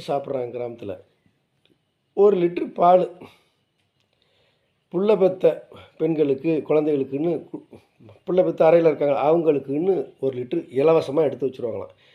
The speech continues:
அந்த கிராமத்துல இருக்கிறவங்க எதுவும் பிள்ளை பத்திரம் தான் வந்து வாங்கிக்குவாங்களாம் டெய்லி. அ, ஒரு மாசம் கொடுப்பாங்க அந்த பிள்ளை பத்தவங்களுக்கு. அதுக்கப்புறம் வேற ஒருத்தவங்களுக்கு. பக்கத்து கிராமங்கள்ல தான் வந்து அம்மாட்ட போவேன்னு எடுத்துட்டு போவாங்க. அந்த ஒரே ஒரு வேலையை செஞ்சு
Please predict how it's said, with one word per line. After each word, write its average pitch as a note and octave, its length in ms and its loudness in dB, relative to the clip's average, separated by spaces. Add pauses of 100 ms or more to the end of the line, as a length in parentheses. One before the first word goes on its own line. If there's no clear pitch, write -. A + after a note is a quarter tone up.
(320)
அந்த D#3+ 180 2
கிராமத்துல E3+ 400 4
இருக்கிறவங்க D#3+ 360 4
எதுவும் D#3 200 4
பிள்ளை D#3 180 0
பத்திரம் C#3+ 240 -2
தான் D3 180 2
வந்து C#3 120 2
வாங்கிக்குவாங்களாம் B2 520 0 (180)
டெய்லி. C3 460 -2 (1120)
அ, E3+ 480 2
ஒரு G#3 180 6
மாசம் F#3+ 340 2
கொடுப்பாங்க C#3+ 340 -4
அந்த D#3 220 -2
பிள்ளை D3+ 220 -2
பத்தவங்களுக்கு. A2 480 -8 (380)
அதுக்கப்புறம் G#3 400 4
வேற G3+ 180 6
ஒருத்தவங்களுக்கு. B2 380 -10 (280)
பக்கத்து F#3 360 -2
கிராமங்கள்ல F#3 460 6
தான் G#3 220 4
வந்து G3 160 2
அம்மாட்ட E3+ 360 -2
போவேன்னு D#3 340 0
எடுத்துட்டு C3 400 -6
போவாங்க. A2+ 100 -4
அந்த B2+ 300 -4
ஒரே E3 460 0
ஒரு F#3+ 160 4
வேலையை C#3+ 360 0
செஞ்சு A#2+ 460 -10